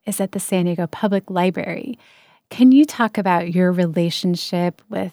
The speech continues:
public art and these public community spaces like libraries?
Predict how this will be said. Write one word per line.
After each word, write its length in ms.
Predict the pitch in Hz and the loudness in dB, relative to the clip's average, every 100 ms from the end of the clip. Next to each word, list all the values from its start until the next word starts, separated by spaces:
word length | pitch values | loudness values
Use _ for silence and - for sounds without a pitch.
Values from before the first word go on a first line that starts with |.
| _ | _
public 340 | - 208 196 - | -14 -12 -12 -6
art 440 | 220 214 208 196 - | 0 2 2 0 -4
and 220 | 175 180 | -4 -2
these 140 | 180 175 | -2 -4
public 440 | - 208 202 202 | -4 -2 -2 -4
community 500 | - 190 180 180 175 | -2 2 2 2 0
spaces 760 | 165 - 185 165 208 214 226 - | -4 -6 -8 -6 -4 -2 -4 -6
like 260 | 190 208 - | -10 -10 -8
libraries? 640 | 208 214 214 233 240 | -8 -4 -4 -4 -8